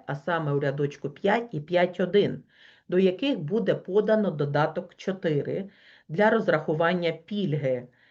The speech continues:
е, як, е, тобто суми П Д В, яку недоотримала, е, держава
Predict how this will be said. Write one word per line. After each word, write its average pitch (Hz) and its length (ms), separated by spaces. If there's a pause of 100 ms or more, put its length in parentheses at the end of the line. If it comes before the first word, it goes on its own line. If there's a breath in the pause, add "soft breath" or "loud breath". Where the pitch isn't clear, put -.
(260 soft breath)
е, 156 280 (760)
як, 175 300 (160)
е, - 40 (260)
тобто 175 320
суми 185 340
П 170 140
Д 165 160
В, 226 200
яку 196 320
недоотримала, 156 1600 (140)
е, - 120 (460)
держава 233 920